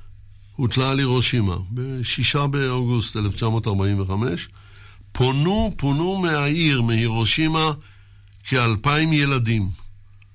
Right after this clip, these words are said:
הם עשו מה שהבריטים עשו. הבריטים פינו מלונדון לכפרים ילדים, כי לא רצו לחשוף אותם להפצצות של,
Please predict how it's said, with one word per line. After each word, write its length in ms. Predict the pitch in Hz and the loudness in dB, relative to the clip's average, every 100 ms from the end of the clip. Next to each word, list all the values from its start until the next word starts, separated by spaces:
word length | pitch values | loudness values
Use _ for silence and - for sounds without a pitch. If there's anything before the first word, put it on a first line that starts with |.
| - - | -20 -10
הם 140 | 139 147 | -4 0
עשו 240 | 160 233 | 2 2
מה 140 | 233 220 | 0 2
שהבריטים 640 | 220 202 214 220 196 147 | 2 0 0 0 0 0
עשו. 260 | 117 - - - - - - - - - - | 0 -2 -10 -16 -18 -18 -20 -20 -20 -20 -6
הבריטים 460 | 110 117 180 185 202 | -2 0 0 0 -2
פינו 420 | 123 165 180 202 | 0 0 0 0
מלונדון 680 | 180 170 175 190 165 127 120 | 0 2 2 0 0 0 0
לכפרים 800 | 123 - - 139 156 160 131 131 151 - - - - - - - | -2 -2 -2 0 2 2 2 -2 -8 -18 -20 -20 -20 -20 -10 -2
ילדים, 580 | 135 156 165 226 220 | 0 2 0 0 0
כי 180 | 143 151 | 0 -2
לא 220 | 156 202 | 0 -2
רצו 220 | 202 - 190 | 0 0 0
לחשוף 420 | 175 - 185 156 | 0 0 0 -4
אותם 300 | 165 175 170 | -6 -4 -2
להפצצות 640 | 165 131 180 127 180 151 | -4 -4 -4 -2 -2 -2
של, 220 | - 110 | -2 -2